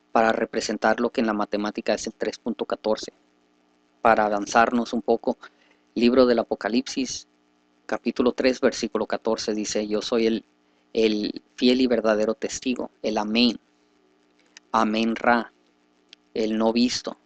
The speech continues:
la visión del no visto, el ojo del no visto", o sea, el, el Dios invisible revelado.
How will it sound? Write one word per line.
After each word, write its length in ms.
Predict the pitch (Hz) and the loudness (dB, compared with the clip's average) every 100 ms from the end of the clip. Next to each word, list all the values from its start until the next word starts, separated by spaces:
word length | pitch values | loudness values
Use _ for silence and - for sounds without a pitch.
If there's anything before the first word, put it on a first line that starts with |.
| _ _ _ - | _ _ _ -2
la 160 | 110 | 2
visión 480 | 110 107 - 139 131 | 2 2 2 2 2
del 160 | 117 107 | 0 -2
no 140 | 107 | 0
visto, 300 | 120 120 110 | 0 0 -2
el 120 | 104 | 0
ojo 220 | 110 - | 0 0
del 160 | 123 107 | -2 -2
no 140 | 107 | -2
visto", 380 | 113 113 - 101 _ _ _ _ - | -2 -4 -4 -8 _ _ _ _ -12
o 100 | 101 | -6
sea, 280 | 110 101 - _ _ - - - _ _ _ - | -4 -4 -8 _ _ -20 -20 -20 _ _ _ 2
el, 300 | 113 113 - | 4 4 4
el 180 | 120 113 | 2 4
Dios 320 | 131 127 - | 4 4 2
invisible 600 | 147 123 - 139 127 - _ | 0 0 0 2 2 -4 _
revelado. 640 | - 117 107 101 101 101 | -2 2 2 4 2 2